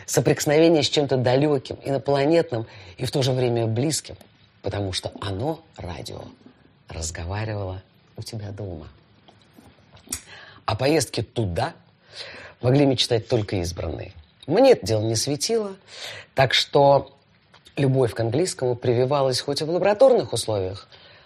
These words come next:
но с одной стороны изящно, а с другой фундаментально. Пять лет филфака прошли радостно и бодро,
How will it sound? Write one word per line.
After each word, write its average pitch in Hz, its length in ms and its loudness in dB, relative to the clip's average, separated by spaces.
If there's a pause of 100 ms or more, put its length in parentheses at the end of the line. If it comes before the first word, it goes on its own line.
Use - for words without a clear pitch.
но 151 100 6
с 151 80 6
одной 170 220 6
стороны 156 420 0
изящно, 208 580 2
а 110 100 -8
с 92 40 -4
другой 95 340 -4
фундаментально. 78 800 -8 (1000)
Пять 156 240 6
лет 131 140 4
филфака 143 520 -2
прошли 104 380 -4
радостно 95 500 -4
и - 20 -2
бодро, 143 400 -2